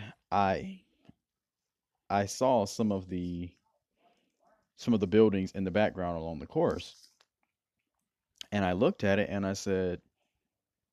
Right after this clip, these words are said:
you know, that, you know, I remember those, those places because those are right by the housing project that my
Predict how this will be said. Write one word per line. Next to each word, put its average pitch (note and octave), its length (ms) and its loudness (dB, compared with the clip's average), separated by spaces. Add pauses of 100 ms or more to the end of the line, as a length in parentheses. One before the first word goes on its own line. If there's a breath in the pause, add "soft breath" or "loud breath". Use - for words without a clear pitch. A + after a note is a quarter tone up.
(680)
you A#2 120 -6
know, G2+ 280 -4 (360)
that, A#2+ 320 -6
you A2 140 0
know, F#2 240 0 (160)
I B2 180 -2
remember D3+ 320 0
those, E2+ 420 -4
those F2 200 -6
places E2 520 -8 (300)
because F2+ 540 -2 (1500)
those A#2 400 4
are F#2 520 -2
right G2+ 400 0
by A2+ 400 4
the G2 160 -2
housing A#2 340 2
project F2+ 540 0
that E2 240 -2
my D#2+ 180 -8